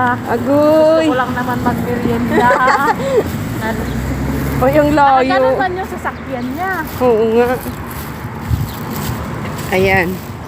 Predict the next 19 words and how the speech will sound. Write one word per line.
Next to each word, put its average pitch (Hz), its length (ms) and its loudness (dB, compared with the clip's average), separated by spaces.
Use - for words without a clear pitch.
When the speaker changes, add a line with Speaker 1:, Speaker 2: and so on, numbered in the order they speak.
Speaker 1:
Sige, 285 340 2
maglakad. 262 600 0
Speaker 2:
Malusaw 208 580 -6
tong 226 280 -2
ice 233 180 0
cream 226 300 0
mo 220 100 0
today. 220 160 -2
Speaker 1:
Dito, 330 200 2
okay 254 240 -2
lang 247 120 2
yan. 240 120 0
Dito, 294 720 4
pwede 339 220 -2
kang 330 160 2
maglakad, 269 420 0
maghanap 247 380 0
ng 226 160 -2
pagkain. 202 640 0